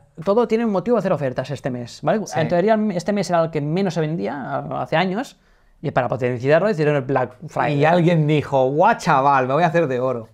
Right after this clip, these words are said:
Speaker 1: El business aquí. Y ahora es el
Speaker 2: Entonces,
Speaker 1: mes
Speaker 2: dos semanas
Speaker 1: más rentable.
Speaker 2: antes, dos semanas antes suben los precios
Speaker 1: Sí.
Speaker 2: y luego te ponen,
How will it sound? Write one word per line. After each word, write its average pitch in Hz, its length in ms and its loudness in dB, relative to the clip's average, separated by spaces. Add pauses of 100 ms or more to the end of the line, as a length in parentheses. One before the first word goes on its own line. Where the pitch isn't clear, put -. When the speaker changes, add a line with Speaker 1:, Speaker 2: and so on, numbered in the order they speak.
(240)
Speaker 1:
El 151 220 4
business 180 280 0
aquí. 147 240 -2
Y 135 40 -6
ahora 127 100 -10
es 120 80 -16
el 151 80 0
Speaker 2:
Entonces, 165 520 2
Speaker 1:
mes 180 120 -4
Speaker 2:
dos 202 140 2
semanas 214 260 2 (100)
Speaker 1:
más 226 120 2
rentable. 143 180 -4
Speaker 2:
antes, 139 100 -10
dos 165 140 -2
semanas 180 320 -2
antes 160 340 -4 (400)
suben 214 600 2
los 160 180 2
precios 208 640 2
Speaker 1:
Sí. 135 100 -12 (1500)
Speaker 2:
y 185 140 2
luego 208 240 4
te 208 100 0
ponen, 220 520 0